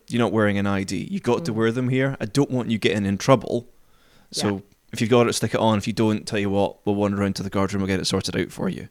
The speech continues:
Speaker 2: Yeah.
Speaker 1: It should be a nice, polite experience, because ninety-nine point nine percent of the time, it's not that a spy has somehow breached the perimeter.
Speaker 2: Mm-hmm.
Speaker 1: It's that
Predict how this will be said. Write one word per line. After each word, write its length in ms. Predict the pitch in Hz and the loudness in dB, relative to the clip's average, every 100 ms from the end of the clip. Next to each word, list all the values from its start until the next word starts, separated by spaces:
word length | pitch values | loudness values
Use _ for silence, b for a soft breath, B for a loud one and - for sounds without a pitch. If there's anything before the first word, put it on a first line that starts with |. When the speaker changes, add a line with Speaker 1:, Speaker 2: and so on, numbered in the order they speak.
| B 180 | B -12
Speaker 2:
Yeah. 220 | 156 123 | -10 -8
Speaker 1:
It 120 | - | -6
should 180 | - 120 | -2 0
be 180 | 120 110 | 4 4
a 40 | |
nice, 200 | 110 110 | 4 0
polite 300 | - 110 98 | -2 -2 -2
experience, 520 | 98 - 113 - - - | -2 -4 -2 -2 -4 -6
because 220 | - 135 | -2 4
ninety-nine 380 | 185 - 107 98 | 4 2 -4 -4
point 200 | 104 - | -6 -4
nine 180 | 95 | -4
percent 240 | - - - | -4 -6 -6
of 60 | |
the 60 | - | -6
time, 380 | 101 95 87 - - | -2 0 -2 -4 -2
it's 220 | 101 - | 0 4
not 280 | 113 104 - | 6 6 4
that 140 | 90 | 0
a 40 | - | 0
spy 420 | - - 98 - | 0 0 0 0
has 180 | 156 - | -2 -2
somehow 320 | 107 90 98 | -2 0 -2
breached 340 | 98 110 - | 0 -2 -2
the 60 | - | -6
perimeter. 640 | 110 113 113 101 90 104 - B | 0 2 2 0 -2 -4 -6 B
Speaker 2:
Mm-hmm. 260 | 180 170 156 | -10 -8 -2
Speaker 1:
It's 200 | - - | -2 0
that 220 | - 104 | 2 0